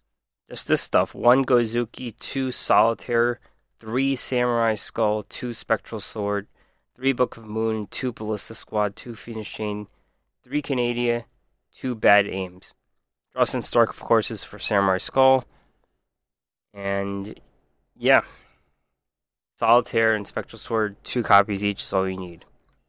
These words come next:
Top four, Architect, Destiny Draw, Magnet Warriors.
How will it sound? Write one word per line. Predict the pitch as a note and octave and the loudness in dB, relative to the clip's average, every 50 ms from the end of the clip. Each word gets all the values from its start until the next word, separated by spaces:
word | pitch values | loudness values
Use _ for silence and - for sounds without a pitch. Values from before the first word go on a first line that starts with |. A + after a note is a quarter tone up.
| _ _ _ _ _ _ _ _ _ _ _ _ _ _ _ _ _ _ _ _ _ _ _ _ _ - | _ _ _ _ _ _ _ _ _ _ _ _ _ _ _ _ _ _ _ _ _ _ _ _ _ -12
Top | G#2+ - - | -12 -12 -10
four, | - D3 D3+ D3+ - - | -4 0 2 2 2 4
Architect, | B2 B2 C3 - - A#2+ - - C3 B2+ - - - | 2 2 2 2 -2 -8 -2 0 0 0 0 -4 -2
Destiny | B2+ B2 - - - C#3 C3 B2 A2+ A2 _ _ _ | -2 -2 -2 -4 -6 -4 -4 -4 -4 -8 _ _ _
Draw, | - - A#2+ A#2 A2+ A2+ A2 A2 A2+ A2 - _ _ _ _ _ _ _ _ _ _ | -10 -2 2 4 6 6 6 4 4 2 -4 _ _ _ _ _ _ _ _ _ _
Magnet | G2 G2+ G2+ G#2+ B2+ C#3 C#3+ D3+ C#3 | -4 2 4 4 4 4 2 -2 -2
Warriors. | C3+ C3+ C#3+ D3+ D#3 D#3+ E3 E3+ F3 F#3 F3+ - - - | -2 -2 0 0 0 0 0 -2 -4 -6 -8 -12 -16 -20